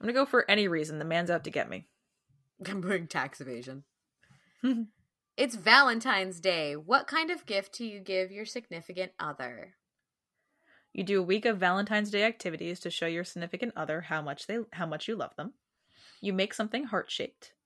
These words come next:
Speaker 1: You get a flower for your significant other. You write a ballad for them. You don't celebrate Valentine's Day. <laughs> It's like, I say flower.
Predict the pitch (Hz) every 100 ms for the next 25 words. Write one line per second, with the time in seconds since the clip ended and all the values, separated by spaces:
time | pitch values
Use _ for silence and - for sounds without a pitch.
0 | _ _ _ - 196 185 - 202 226 175
1 | 170 151 - 156 - 147 127 156 233 _
2 | _ _ _ - 175 202 196 208 254 165
3 | - 131 104 101 180 _ _ _ _ _
4 | - 233 294 - 254 190 156 - 160 113
5 | - 95 107 - 180 - _ _ _ _
6 | _ _ _ _ - _ _ _ _ _
7 | _ _ - - - _ _ _ _ _
8 | _ - - 202 254 - 214 233 285 -
9 | 160 180 214